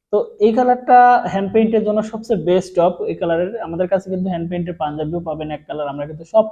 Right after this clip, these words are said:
প্রোডাক্ট কিন্তু personally ভাবে খুব কোয়ালিটি সম্পন্নভাবে কিন্তু সেল করে থাকি, আর প্রত্যেকটা কাপড় কোয়ালিটি হান্ড্রেড পার্সেন্ট গ্যারান্টি। আমার কথা হচ্ছে যে আমার বিজনেসে দুই টাকা আমি বেশি বিক্রি করবো, but আমি কোয়ালিটি কখনোই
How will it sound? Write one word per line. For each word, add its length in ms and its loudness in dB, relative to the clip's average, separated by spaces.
প্রোডাক্ট 300 2
কিন্তু 220 -4
personally 540 -4
ভাবে 280 -4
খুব 220 2
কোয়ালিটি 280 4
সম্পন্নভাবে 600 0
কিন্তু 200 -6
সেল 240 -6
করে 180 -6
থাকি, 200 -4
আর 40 -4
প্রত্যেকটা 440 -8
কাপড় 360 -4
কোয়ালিটি 300 -6
হান্ড্রেড 280 -8
পার্সেন্ট 300 -18
গ্যারান্টি। 340 -14
আমার 240 2
কথা 220 -2
হচ্ছে 520 2
যে 140 2
আমার 260 2
বিজনেসে 480 0
দুই 220 2
টাকা 220 2
আমি 140 0
বেশি 280 -6
বিক্রি 260 -6
করবো, 320 0
but 100 2
আমি 220 0
কোয়ালিটি 420 2
কখনোই 440 -4